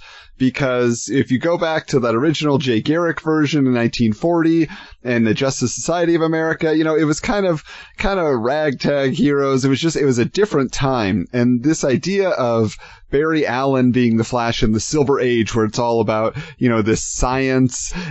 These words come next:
and it's, it's very much influenced by kind of fifties movies and, and science fiction literature and things like that. And I think, so the idea that even though the Flash is not one of the top three characters that they always talk about, you know, the holy trinity of D C Comics of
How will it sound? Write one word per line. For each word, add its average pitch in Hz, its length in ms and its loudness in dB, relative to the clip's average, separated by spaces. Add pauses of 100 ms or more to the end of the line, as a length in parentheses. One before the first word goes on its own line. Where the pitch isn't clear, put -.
and 113 240 0
it's, 117 240 2
it's 143 360 0
very 151 300 2
much 135 280 0
influenced 135 640 0
by 123 240 0
kind 117 240 0
of 107 80 -2
fifties 117 560 0
movies 123 800 4
and, 101 200 2 (300)
and 101 200 2
science 123 320 0
fiction 113 360 0
literature 135 480 2
and 113 160 2
things 110 260 2
like 104 220 0
that. 98 340 0 (320)
And 131 140 0
I 123 100 0
think, 175 480 -2
so 143 260 0
the 131 140 2
idea 160 380 2
that 131 260 2 (320)
even 175 220 2
though 196 120 4
the 147 80 2
Flash 147 480 0
is 123 240 -2
not 135 260 0
one 127 140 2
of 110 60 2
the 117 60 2
top - 440 -2
three 127 440 2
characters 107 760 2
that 110 180 -2
they 104 160 2
always 101 260 2
talk 104 300 0
about, 98 320 0
you 107 60 2
know, 104 100 2
the 101 120 0
holy 107 280 2
trinity 101 580 2
of 92 120 0
D 107 160 2
C 117 180 -2
Comics 101 540 0
of 104 180 -2